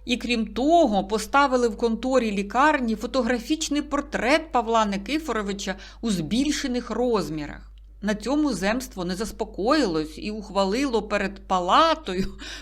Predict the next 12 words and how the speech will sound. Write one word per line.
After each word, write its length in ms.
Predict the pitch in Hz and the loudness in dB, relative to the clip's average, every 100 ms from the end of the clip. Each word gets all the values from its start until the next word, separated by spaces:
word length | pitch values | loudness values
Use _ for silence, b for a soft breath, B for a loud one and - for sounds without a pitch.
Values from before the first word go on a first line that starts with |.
| - | -6
повісити 720 | 233 202 208 311 311 269 247 | -2 0 2 2 2 0 0
мармурову 800 | 214 262 220 233 302 302 247 254 | 4 4 4 2 2 2 0 -2
дошку 720 | 175 285 339 269 - - 180 | 2 4 6 4 -2 -10 -10
із 220 | - 240 | -4 -4
золотим 800 | 190 175 254 214 202 277 330 311 | -2 2 2 2 0 0 0 2
на 100 | 254 | 0
ній 240 | 240 277 | -2 -2
написом 800 | 233 262 320 320 262 190 - 165 151 - b b b | 0 4 6 4 0 -6 -6 -10 -10 -14 b b b
найменування 1080 | 220 254 233 226 202 190 247 302 285 262 254 | 2 2 4 2 2 4 4 4 0 -2 -2
палати 640 | - 185 185 214 214 226 220 - - | 0 2 4 2 0 -6 -10 -16 -14
імені 580 | 190 196 196 190 185 - | -4 0 0 0 -6 -10
Бойченка. 1000 | 156 143 175 170 156 - 151 151 - 151 | -12 -6 -4 -4 -6 -10 -12 -14 -16 -16